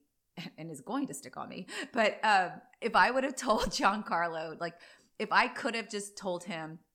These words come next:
"Babe, just take me to the nearest tattoo parlor,"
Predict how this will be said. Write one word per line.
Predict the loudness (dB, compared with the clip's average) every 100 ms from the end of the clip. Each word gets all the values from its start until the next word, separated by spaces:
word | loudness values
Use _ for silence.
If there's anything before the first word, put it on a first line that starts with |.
| _ _ _ -20 -10
"Babe, | -4 -2 -4 -8 _ _ _
just | -12 -10
take | -8 -6
me | -6
to | -6
the | -8
nearest | -6 -6 -6
tattoo | -8 -8 -10
parlor," | -10 -8 -6 -2